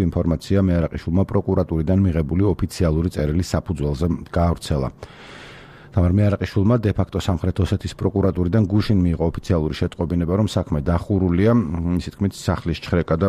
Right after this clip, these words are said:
მისი დაკავება უკვე უკანონოდ არის აღიარებული.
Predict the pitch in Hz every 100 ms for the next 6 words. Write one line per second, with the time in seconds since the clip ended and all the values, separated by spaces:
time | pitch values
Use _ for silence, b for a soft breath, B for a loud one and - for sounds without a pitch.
0 | 76 92 80 73 73 - 67 69 78 -
1 | 73 - 73 69 67 62 64 73 - -
2 | 78 78 80 73 67 67 64